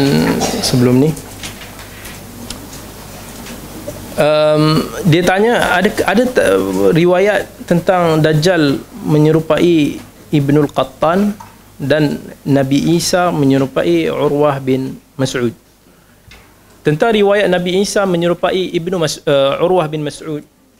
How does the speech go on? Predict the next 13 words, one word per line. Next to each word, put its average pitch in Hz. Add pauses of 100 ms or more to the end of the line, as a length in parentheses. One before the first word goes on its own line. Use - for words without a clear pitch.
(320)
itu 170
ada 170
disebutkan, 165
hadis 156
tersebut 170
sahih, 139 (140)
diriwayatkan 143
oleh 139
Imam 139
Muslim 135 (240)
dalam 127
sahih 127 (120)
dia 131